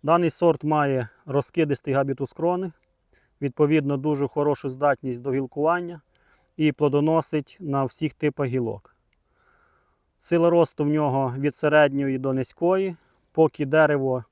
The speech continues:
молоде, ще сильно не плодоносить, сила росту в районі середньої. Але коли дерево вступає в плодоношення, то сила росту значно занижується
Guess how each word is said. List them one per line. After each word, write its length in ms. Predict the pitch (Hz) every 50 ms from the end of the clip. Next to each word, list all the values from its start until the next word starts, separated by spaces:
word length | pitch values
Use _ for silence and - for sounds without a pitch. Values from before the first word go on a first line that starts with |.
| _ _ _ _ _ _ _ _ _ _ _ _ _
молоде, 540 | - 147 143 143 147 147 139 156 156 147 131
ще 200 | - - - 139
сильно 320 | - - 165 156 151 151
не 120 | 147 143 139
плодоносить, 760 | - 151 139 151 151 156 165 180 175 - - 170 151 _ _ _ _ _ _ _ _
сила 320 | _ - - 160 151 151 147
росту 320 | 156 165 160 - - -
в 40 | 143
районі 520 | 147 147 147 151 156 151 151 147 147 135 - _ _ _ _ _ _ _ _ _ _ _ _ _ _ _ _ _
середньої. 720 | _ - - 147 143 139 135 127 120 107 110 110 107 110 107 - _ _ _ _ _ _ _ _ _ _ _ _ _
Але 240 | - 143 139 147 151
коли 280 | - - 160 156 160 151
дерево 320 | 143 160 160 156 156 147
вступає 460 | 139 - - 151 139 - 156 156 151
в 40 | 143
плодоношення, 800 | - 156 147 143 156 160 170 180 175 - - 175 170 170 165 151 _ _ _ _ _ _ _ _ _ _
то 280 | - 147 143 139 135
сила 300 | 131 - - 156 147 147
росту 460 | 151 160 160 151 - - - 143 139
значно 560 | 131 139 151 151 147 139 - 139 135 131 127 120
занижується 880 | 123 135 139 151 170 185 185 175 175 170 165 156 - - 165 160 147